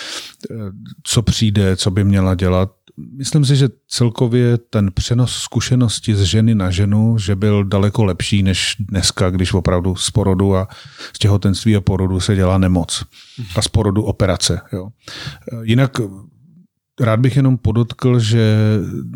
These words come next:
se nepasuju na žádnýho odborníka na porody. Ten díl točíme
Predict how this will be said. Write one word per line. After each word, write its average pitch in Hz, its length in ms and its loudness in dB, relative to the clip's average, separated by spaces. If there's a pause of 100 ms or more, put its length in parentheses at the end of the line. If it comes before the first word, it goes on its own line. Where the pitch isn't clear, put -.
(500)
se - 400 -2
nepasuju 113 540 0
na 110 120 2
žádnýho 107 460 2
odborníka 107 520 2
na 98 100 0
porody. 95 480 0
Ten 101 300 0
díl 107 300 2
točíme 107 640 0